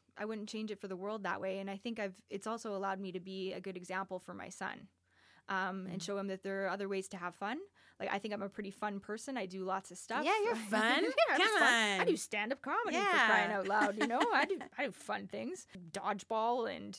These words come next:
Speaker 2: You play dodgeball?
Speaker 1: Not lately. I, I
Speaker 2: Were
Speaker 1: had
Speaker 2: you
Speaker 1: a
Speaker 2: in a dodgeball league,
Speaker 1: I
Speaker 2: Jill?
Speaker 1: was, yeah.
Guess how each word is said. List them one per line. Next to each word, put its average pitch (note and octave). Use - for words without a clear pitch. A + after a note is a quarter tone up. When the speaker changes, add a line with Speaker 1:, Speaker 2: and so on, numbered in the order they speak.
Speaker 2:
You A3+
play A#3+
dodgeball? G#3+
Speaker 1:
Not A#3+
lately. G#3
I, G3+
I -
Speaker 2:
Were A#3+
Speaker 1:
had B3
Speaker 2:
you B3+
Speaker 1:
a B3+
Speaker 2:
in C4
a B3
dodgeball A3+
league, B3
Speaker 1:
I A3+
Speaker 2:
Jill? A#3
Speaker 1:
was, A#3
yeah. C4